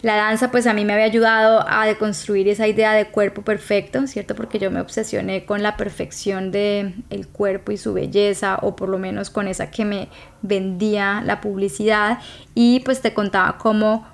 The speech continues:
bailando en esa diversidad, con esa diversidad de cuerpos, pues había podido entender el valor de la belleza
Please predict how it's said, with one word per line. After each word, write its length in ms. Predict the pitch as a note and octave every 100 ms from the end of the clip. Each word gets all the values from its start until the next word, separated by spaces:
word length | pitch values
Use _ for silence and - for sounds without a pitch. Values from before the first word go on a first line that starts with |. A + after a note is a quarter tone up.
| -
bailando 880 | G3+ G3+ G3 G3+ G#3 G#3 G#3+ A3 A3
en 180 | - G#3
esa 240 | G3 G#3+
diversidad, 880 | G#3 A3 G#3+ G3+ - G3+ F#3+ F#3+ - - - -
con 160 | - G#3
esa 160 | G3
diversidad 500 | G3+ G#3+ G#3+ - F#3
de 140 | F#3 G3
cuerpos, 480 | - B3 A3 - B3
pues 420 | - G#3 - - - -
había 280 | G3+ F#3+ F#3
podido 280 | G#3 G#3 G3+
entender 640 | G3+ G#3+ G#3 G3+ F#3+ F#3+ - - - -
el 100 | -
valor 360 | G3+ G3+ G3 F#3+
de 100 | G#3
la 120 | A3
belleza 760 | G#3 G3 G3+ G3+ F#3+ G#3 G3+